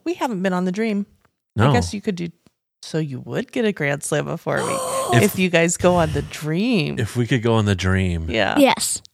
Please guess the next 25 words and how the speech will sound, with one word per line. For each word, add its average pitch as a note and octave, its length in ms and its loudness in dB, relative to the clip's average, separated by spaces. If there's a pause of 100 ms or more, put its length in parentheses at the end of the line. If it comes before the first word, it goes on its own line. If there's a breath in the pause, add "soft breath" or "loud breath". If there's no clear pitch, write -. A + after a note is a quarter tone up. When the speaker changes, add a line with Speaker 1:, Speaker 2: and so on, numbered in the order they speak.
(160)
Speaker 3:
I - 520 2
want C4+ 320 4
to D4+ 180 8
get C4+ 340 2
a C#4 180 6
Grand B3+ 520 4
Slam. B3 580 2
Speaker 1:
You G#3+ 240 -2
won't. F#3+ 560 -2
Dad E3+ 300 -2
will. - 300 -8 (1500)
Speaker 3:
I B3+ 120 8
Speaker 2:
You B3+ 60 6
Speaker 3:
want C#4 260 6
Speaker 2:
can D#4+ 120 6
Speaker 3:
to C#4+ 60 -4
be C#4+ 240 6
the C4+ 200 4
second D4 600 2 (120)
to C#4 240 4
get C4+ 300 -4 (100)
the C4 280 -4
Grand B3+ 480 -2
Speaker 2:
<laughs> - 0 -
Speaker 3:
Slam. D#4 220 0